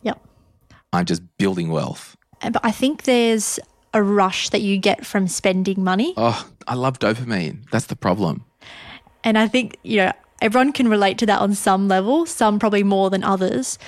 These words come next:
Speaker 1: But I think you have to train your mind to get that same rush when you put money into an investment account or into a
Speaker 2: Scratch the
Speaker 1: savings.
Speaker 2: itch another way.
Speaker 1: Yeah.
Speaker 2: Yeah.
Speaker 1: And for me, I get the rush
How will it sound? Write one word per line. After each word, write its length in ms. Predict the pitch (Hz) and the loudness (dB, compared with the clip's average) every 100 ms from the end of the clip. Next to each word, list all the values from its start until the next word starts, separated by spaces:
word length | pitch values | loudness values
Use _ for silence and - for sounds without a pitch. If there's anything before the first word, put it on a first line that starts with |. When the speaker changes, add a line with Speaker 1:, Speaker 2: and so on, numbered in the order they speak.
| - - - | -16 -10 -4
Speaker 1:
But 80 | 214 | -4
I 60 | |
think 260 | 196 226 240 | 0 -2 0
you 100 | 285 | 0
have 180 | 254 - | -2 -4
to 180 | 208 196 _ _ - | -4 -6 _ _ -12
train 460 | - - 202 202 214 | -6 0 2 4 4
your 280 | 208 196 190 | 4 2 2
mind 480 | 190 190 185 185 196 | 2 2 2 0 -2
to 120 | 208 | -6
get 320 | - 208 - | -2 -2 0
that 220 | 247 - | 0 -2
same 440 | - - 190 185 190 | -2 -2 0 0 2
rush 300 | 185 185 - | 2 0 -2
when 160 | 202 | 0
you 160 | 196 190 | 2 0
put 380 | - - 226 - - | -4 -2 -2 -2 -2
money 340 | 196 190 185 | 0 2 2
into 220 | 185 - | 0 0
an 60 | 190 | 0
investment 420 | 185 180 - - - | 0 -2 -4 -8 -8
account 240 | - - - _ _ _ - | -6 -8 -10 _ _ _ -2
or 120 | 226 214 | 2 4
into 140 | 226 | 4
a 20 | |
Speaker 2:
Scratch 40 | 196 | 2
the 40 | |
Speaker 1:
savings. 440 | 208 190 190 196 - | 2 2 2 -2 -2
Speaker 2:
itch 220 | - - | -6 -6
another 280 | 90 85 82 | -4 -2 0
way. 360 | 82 78 78 80 | 0 0 -2 -4
Speaker 1:
Yeah. 100 | 202 - - - | -4 -6 -10 -8
Speaker 2:
Yeah. 320 | 151 147 185 - - - | -8 -8 -12 -18 -18 0
Speaker 1:
And 300 | 233 220 - | 0 0 -2
for 160 | - | 2
me, 220 | 233 240 254 | 4 4 2
I 140 | 240 | 2
get 140 | 226 | 0
the 120 | 214 208 | 0 2
rush 400 | 202 202 - | 2 2 -2